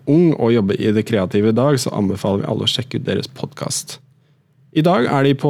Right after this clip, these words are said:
besøk hos oss, så vi skal selvfølgelig snakke om hvordan det er å være ung i den kreative bransjen, utfordringer som oppstår, hvordan man må adaptere seg, hvilke jobber man kan forvente å gjøre,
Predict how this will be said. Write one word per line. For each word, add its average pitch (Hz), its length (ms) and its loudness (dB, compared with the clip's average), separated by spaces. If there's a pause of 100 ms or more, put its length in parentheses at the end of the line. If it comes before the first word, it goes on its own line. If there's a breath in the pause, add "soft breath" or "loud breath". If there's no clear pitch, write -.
besøk 131 380 0
hos 123 240 0 (100)
oss, 214 160 2 (240)
så 135 160 0
vi 131 160 2
skal 117 160 -2
selvfølgelig 107 400 -2
snakke - 380 -4 (180)
om 196 140 6 (180)
hvordan 110 240 2
det 107 140 2
er 98 80 0
å 98 60 0
være - 180 -2
ung 139 160 2
i 123 80 2
den 117 100 0
kreative 98 320 -4
bransjen, 151 480 2
utfordringer 139 640 2 (160)
som 123 180 0
oppstår, 175 380 0 (240)
hvordan 131 400 0 (100)
man 120 220 0 (240)
må 110 100 -4
adaptere 151 540 -2
seg, 160 240 2
hvilke 113 260 0
jobber 104 240 2
man 98 160 0
kan 104 160 -6
forvente 101 320 -2
å 95 80 0
gjøre, 151 300 2